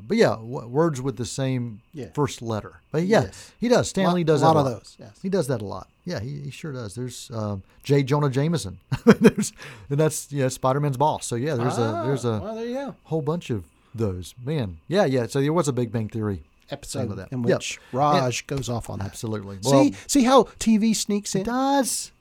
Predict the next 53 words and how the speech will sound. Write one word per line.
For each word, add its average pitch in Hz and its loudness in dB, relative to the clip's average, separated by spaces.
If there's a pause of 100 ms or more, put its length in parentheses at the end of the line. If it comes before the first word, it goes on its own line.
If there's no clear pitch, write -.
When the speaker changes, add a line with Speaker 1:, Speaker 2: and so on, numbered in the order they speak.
(120)
Speaker 1:
It 175 -6
does. 202 -2
Well, 143 0
last 170 4
weekend 165 0
we 147 2
did 170 0
talk 147 0
about 127 -4
Spider-Man, 110 -2
a 147 -6
lot 113 -4
about - -6
Spider-Man, 107 -4 (540)
and, 113 -2
uh, 107 -2
still 151 2
in 175 2
theaters. 156 0
Uh, 123 0
it's 117 -6
gonna 135 -4
be 139 0
in 131 -2
theaters 135 -2
for 131 -4
a 120 -2
while, 131 0
and 117 -2
if 107 -6
you 117 -4
wanna 117 -2
check 113 -8
Spider-Man 117 -2
Homecoming 117 -2
out, 120 -2
you 117 -4
can 110 -4
do 123 2
that. 123 0 (500)
Uh, 113 0
I - -14
think 240 4
that's 143 0
the 120 -2 (600)
last 139 -2
of 135 -4
the 120 -2
superhero 131 0
films 123 -4
for - -8
the 101 -8
summer. 107 -6